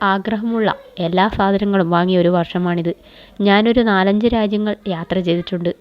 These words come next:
ഒരു വർഷമായിരുന്നു ഇത്. പക്ഷേ ഇതൊക്കെ വാങ്ങി ഇത്രയും സ്ഥലത്തൊക്കെ പോയിട്ടും തിരിച്ചു ഞാൻ വന്നപ്പോൾ എൻ്റെ വീട്ടിൽ ആരും ഉണ്ടായിരുന്നില്ല. ഒറ്റയ്ക്കായ ഒരു വർഷമായിരുന്നു. എന്താണെന്ന് വെച്ചാൽ ഇത്രയ്ക്ക് ഒറ്റയ്ക്കാവാനും ഇത്രയ്ക്ക്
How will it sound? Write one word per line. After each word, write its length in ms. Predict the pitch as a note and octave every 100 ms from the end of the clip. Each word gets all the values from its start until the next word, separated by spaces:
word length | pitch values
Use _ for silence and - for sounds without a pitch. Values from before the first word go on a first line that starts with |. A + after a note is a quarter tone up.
| G3
ഒരു 120 | G#3 G#3+
വർഷമായിരുന്നു 600 | F#3+ F#3+ F#3+ F3+ F3+ E3+
ഇത്. 80 | E3+ - - _ - - - - - A3+
പക്ഷേ 240 | - B3+ A#3+ A3
ഇതൊക്കെ 300 | G3+ - A#3+
വാങ്ങി 220 | A3 G#3+ G#3
ഇത്രയും 320 | F3 G3+ G3+ G#3
സ്ഥലത്തൊക്കെ 460 | G3+ G3 G3 G#3 G3
പോയിട്ടും 340 | F#3 F#3 F3 E3
തിരിച്ചു 320 | F3 E3 - G3+
ഞാൻ 100 | G3+ G3
വന്നപ്പോൾ 360 | F#3 F#3 - F3 -
എൻ്റെ 180 | E3+ F3+ F3+
വീട്ടിൽ 240 | F3 - - E3+
ആരും 200 | E3+ F3+ F3
ഉണ്ടായിരുന്നില്ല. 460 | E3+ F3 F3 F3 F3 - - - - _ G#3+
ഒറ്റയ്ക്കായ 440 | G3+ A#3 - A#3 A#3 G#3
ഒരു 120 | G#3
വർഷമായിരുന്നു. 600 | F#3 - F3+ F3+ E3 E3+ - _ _ - G3
എന്താണെന്ന് 440 | G#3 A3+ A#3 A#3+
വെച്ചാൽ 300 | A3 - F#3 - _ _ _ - G3
ഇത്രയ്ക്ക് 400 | - A3+ A3 B3 E3
ഒറ്റയ്ക്കാവാനും 680 | - F#3+ G3+ G3+ G3+ F#3+ E3+
ഇത്രയ്ക്ക് 360 | - F#3 F#3+